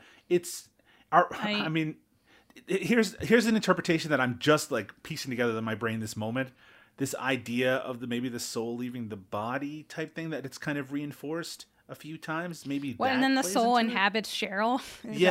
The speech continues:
Speaker 2: that, is
Speaker 1: I mean,
Speaker 2: that
Speaker 1: I, look, there's no
Speaker 2: Yeah, I mean
Speaker 1: supernatural elements to this movie whatsoever, so that's a
Speaker 2: Yeah.
Speaker 1: hard interpretation.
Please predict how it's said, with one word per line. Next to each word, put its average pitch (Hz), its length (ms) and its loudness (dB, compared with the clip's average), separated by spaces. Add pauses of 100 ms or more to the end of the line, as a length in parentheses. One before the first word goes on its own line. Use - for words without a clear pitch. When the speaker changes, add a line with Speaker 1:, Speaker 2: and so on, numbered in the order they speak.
Speaker 2:
that, 135 140 6
is 143 60 8
Speaker 1:
I - 60 10
mean, 202 100 8
Speaker 2:
that 190 180 8
Speaker 1:
I, - 40 -16
look, 190 140 4
there's 185 180 10
no 170 200 12
Speaker 2:
Yeah, 277 60 12
I 269 120 12
mean 233 80 6
Speaker 1:
supernatural 269 480 8
elements 170 300 6
to 147 80 0
this 135 160 -2
movie 135 200 2
whatsoever, 131 680 2 (160)
so 135 200 2
that's 117 200 6
a - 20 8
Speaker 2:
Yeah. - 140 0
Speaker 1:
hard 165 400 10
interpretation. 117 680 -4